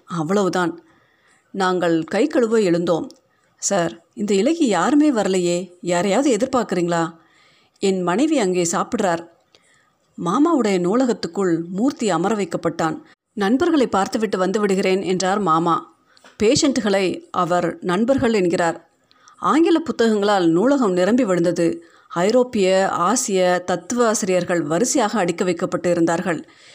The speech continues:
மேசை மேல் சிலர் கவிழ்த்து வைக்கப்பட்டு இருந்தார்கள். வெளி வாசலை ஒட்டிய திறந்த வெளியில் மிளகாய் காய்ந்து கொண்டிருந்தது. மூர்த்தி கையில் ஒரு புத்தகத்தை எடுத்து வாசிக்கத் தொடங்கினான்.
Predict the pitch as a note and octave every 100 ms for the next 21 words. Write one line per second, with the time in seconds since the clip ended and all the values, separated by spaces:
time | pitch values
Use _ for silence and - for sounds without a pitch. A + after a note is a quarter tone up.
0 | - - G3+ E4 E4 B3 G3+ G3 E3+ -
1 | - F#3 F3 G3+ G3 C#4+ B3 G3 G3+ F3+
2 | F3 F3+ E3+ E3+ F3 F3+ D#3+ - _ -
3 | - - A#3 F4+ C#4+ A#3 A#3 A3 F#3+ E3+
4 | G3 F3 A3+ D4 D4+ G#3+ G3 G3+ E3+ E3+
5 | F#3 G3 B3+ C4 - F#3+ F#3+ F3+ F#3+ F#3
6 | E3+ F3 E3+ E3 - - _ _ G#3 D4
7 | E4 D4+ G3+ F#3 F#3+ E3 C4+ C#4 A3+ D#4+
8 | E4+ G#3 F#3 E3+ F3+ E3 - - F3+ E3+
9 | E3+ D#3+ D#3+